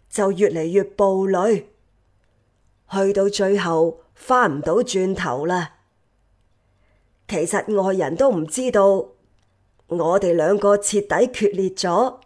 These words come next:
就係因為呢隻藥啦。王彤一聽到係長生藥，佢嚇咗一跳，跟住講：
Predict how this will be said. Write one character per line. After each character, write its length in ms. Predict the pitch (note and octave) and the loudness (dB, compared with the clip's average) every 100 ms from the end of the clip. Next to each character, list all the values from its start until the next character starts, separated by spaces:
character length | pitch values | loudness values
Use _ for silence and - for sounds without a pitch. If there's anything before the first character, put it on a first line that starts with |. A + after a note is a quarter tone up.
| _ _ _ _ _ _ | _ _ _ _ _ _
就 300 | - - E3 | -8 -4 -2
係 120 | E3 E3 | -4 2
因 240 | G#3+ A3+ | 2 4
為 160 | F3 D#3+ | 2 2
呢 180 | G#3+ | 0
隻 220 | A3 F#3+ E3+ | 0 -2 -2
藥 340 | E3 D#3+ D3 | -2 -2 -2
啦。 520 | F3 E3+ E3 D3+ - _ _ _ _ _ _ _ _ _ _ _ _ _ _ | -2 0 0 -4 -8 _ _ _ _ _ _ _ _ _ _ _ _ _ _
王 200 | F#3+ G#3 | 2 4
彤 160 | D#4+ G#4 | 6 4
一 60 | |
聽 160 | F#4+ D#4+ | 4 4
到 100 | C4 | 4
係 160 | D#4+ G#3 | 4 2
長 200 | F3 - | 0 2
生 180 | D#4+ | 2
藥， 360 | B3 F#3 A#3+ - - | 4 4 2 -2 -4
佢 80 | A#3 | 2
嚇 100 | A#3+ | 2
咗 180 | A#3 C#4 | 4 4
一 40 | |
跳， 240 | D4+ A3+ A#3 | 6 6 6
跟 260 | - D4+ | 4 2
住 120 | A#3 F3+ | 2 0
講： 440 | E3 E3+ C#4 - | 2 2 2 -2